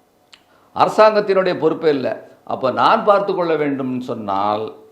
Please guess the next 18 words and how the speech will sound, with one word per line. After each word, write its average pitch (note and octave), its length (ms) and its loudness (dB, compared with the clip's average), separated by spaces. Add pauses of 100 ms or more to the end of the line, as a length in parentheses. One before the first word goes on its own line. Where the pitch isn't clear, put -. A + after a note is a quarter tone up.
(160)
நான் C#3+ 200 -2
அதற்கான C3 440 -6
டாக்குமெண்ட்டை A#2 640 -8
கொடுக்கணும். F#2 260 -14
அப்போ A2+ 440 -4
அடிப்படையில் F#3+ 760 2
அனைவரையும் F3+ 640 2
குடிமக்களாக D#3+ 800 0
பாவிப்பது D3 520 0
என்பது D3 360 0
இதுவரை D#3+ 400 -2
நடந்து C3+ 320 -2
வந்த C3 680 -4
நடைமுறை. A#2+ 480 -2
நாற்பத்தேழுலேருந்து D3 1160 0
ரெண்டாயிரத்தி D#3+ 600 -2
ரெண்டு B2 280 -4
வரை. A2+ 240 -6